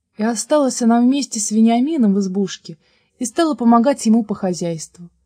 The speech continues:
Одиннадцать братьев ходили в лес — ловили диких косуль, птиц и голубей, чтобы было что есть, а сестра с Вениамином готовили пищу.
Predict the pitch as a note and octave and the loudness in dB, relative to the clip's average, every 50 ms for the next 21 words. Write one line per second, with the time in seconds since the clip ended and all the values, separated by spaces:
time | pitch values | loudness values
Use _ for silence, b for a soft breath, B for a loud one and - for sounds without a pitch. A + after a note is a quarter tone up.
0 | _ _ _ _ _ _ _ _ _ _ _ _ _ _ - G#3 F#3 G3+ A#3 A#3 | _ _ _ _ _ _ _ _ _ _ _ _ _ _ -4 -2 0 2 4 4
1 | A#3 A3+ - A3 G3 F#3+ G#3+ G#3 G3+ G#3 G3+ - - G#3+ G3 F3 G3 F#3+ F#3 F3+ | 4 2 2 0 0 2 2 2 0 0 -4 -4 -2 -2 -2 0 0 -2 -2 -2
2 | F3+ F#3+ A3+ C#4 D4+ - - - - _ _ _ _ _ _ - G3+ A#3 D4 F4+ | -2 -2 -2 -2 -4 -6 -8 -12 -14 _ _ _ _ _ _ -2 0 2 2 4
3 | F4+ A3 G#3 E3+ F#3+ G3 - F3+ - - - F#3 G3 - - - D#4 E4 D4+ C4+ | 4 4 2 2 0 -2 -4 -6 -8 -4 -2 -2 -2 -2 -2 0 0 2 0 0
4 | - - - - C4 D#4 E4+ - - A#3+ G3+ A3 A3 A3 G3+ F#3 C4 D4+ D4+ C#4 | -4 -8 -6 -2 -2 -2 -2 -2 -2 -2 0 2 2 2 2 2 0 -2 -2 -4
5 | - - C#4 B3+ C4 A3 A#3 C4 C4 C4 - - - B3+ A#3+ A3+ B3 A#3+ G#3+ - | -6 -4 -2 -2 0 0 0 0 -2 -2 -4 -2 -2 -2 0 0 0 -2 -4 -6
6 | _ _ _ _ _ _ _ _ _ - G#3 G3+ - D4+ - - - G#4 G4+ F#4 | _ _ _ _ _ _ _ _ _ -6 -4 -4 -2 -4 -4 -2 -2 -2 -2 -2
7 | - C4+ B3+ A#3 A3+ A3 A3 A3 A3 G#3 G3+ G3 F#3+ F#3+ A3+ A3+ - F4+ D4+ A#3 | -2 0 4 4 6 6 6 6 6 6 6 6 4 2 0 0 0 -2 0 0
8 | F#3+ F#3+ - - F3+ E3+ D#3 - - - F3+ D#3+ | -2 -2 -4 -6 -6 -6 -8 -8 -12 -12 -14 -18